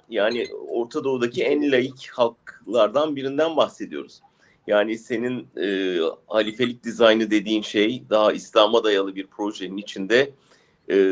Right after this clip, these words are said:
bu kadar yıl laiklik mücadelesine omuz vermiş Kürtlerin, e, dahil edilmesi çok zor.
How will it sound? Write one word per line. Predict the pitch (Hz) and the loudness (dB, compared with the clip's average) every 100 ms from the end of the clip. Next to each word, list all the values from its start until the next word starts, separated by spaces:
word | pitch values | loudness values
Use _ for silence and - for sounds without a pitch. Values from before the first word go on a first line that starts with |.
| 90 90 90 | 2 0 -6
bu | 80 | -6
kadar | - 135 127 117 | 0 4 4 4
yıl | 107 113 117 _ - | -2 -8 -8 _ -16
laiklik | 87 98 92 101 104 - 117 123 - - - | -12 -4 2 2 0 -6 -2 -2 -4 -20 -12
mücadelesine | 95 95 110 98 101 104 - 104 | -6 4 4 4 0 -2 2 4
omuz | 85 104 110 | 4 2 2
vermiş | 107 95 98 - | 4 4 2 -10
Kürtlerin, | - - - 104 127 131 | -20 -10 -6 -4 -4 -8
e, | - 80 82 87 | -10 -8 -6 4
dahil | 104 117 107 | 4 6 2
edilmesi | 98 101 113 117 | -2 -2 -4 -4
çok | 131 156 147 | 0 0 2
zor. | - 92 | 0 0